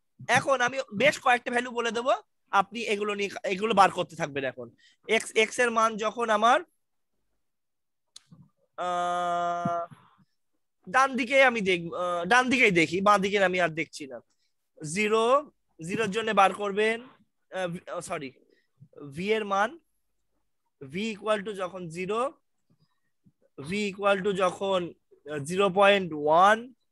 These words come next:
ভি equal to zero point two।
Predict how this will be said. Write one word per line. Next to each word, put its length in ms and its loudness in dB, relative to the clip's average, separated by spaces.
ভি 340 -2
equal 320 2
to 180 -4
zero 320 -4
point 460 0
two। 380 -4